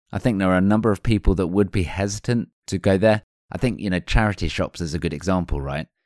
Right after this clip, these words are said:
There are some people that they won't admit it,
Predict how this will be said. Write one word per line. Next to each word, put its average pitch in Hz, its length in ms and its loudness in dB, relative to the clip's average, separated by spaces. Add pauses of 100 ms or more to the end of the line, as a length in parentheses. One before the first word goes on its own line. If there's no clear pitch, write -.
(260)
There 95 120 0
are 92 60 2
some 113 220 0
people 92 380 0
that 98 220 -2 (440)
they 131 100 0
won't 143 280 0
admit 120 320 -2
it, 69 160 -10